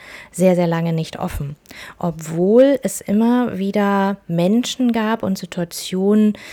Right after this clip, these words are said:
die mich so da ein bisschen hingestupst haben, so nenne ich's mal. Ob es jetzt Menschen gab, die sich mit Themen befasst haben, wie eben Energiearbeit, die alternativer gedacht haben,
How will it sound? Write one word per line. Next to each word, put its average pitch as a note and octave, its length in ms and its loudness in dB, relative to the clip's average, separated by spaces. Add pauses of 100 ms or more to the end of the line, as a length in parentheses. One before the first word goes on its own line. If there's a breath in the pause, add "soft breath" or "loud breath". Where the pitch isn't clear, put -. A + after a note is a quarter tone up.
(180 loud breath)
die G3 100 -2
mich F#3+ 380 0
so F3 380 2
da E3 420 -4 (320 loud breath)
ein F#3+ 140 -2
bisschen A3 260 0
hingestupst - 840 -6
haben, C#3 320 -8
so D3+ 120 -8
nenne D3 240 -6
ich's - 220 -14
mal. C#3+ 260 -6
Ob - 140 -6
es - 160 -6
jetzt - 200 -6
Menschen F#3 320 -2
gab, E3+ 300 -6
die E3+ 120 -10
sich - 260 -10
mit D3+ 240 -8 (360 loud breath)
Themen E3+ 580 0 (120)
befasst - 920 -6
haben, F#3+ 420 0
wie G3 260 -4
eben D3+ 280 -4
Energiearbeit, D#3 1120 -4
die D3+ 300 -8 (120)
alternativer F#3 1000 -4
gedacht - 560 -8
haben, E3 500 -4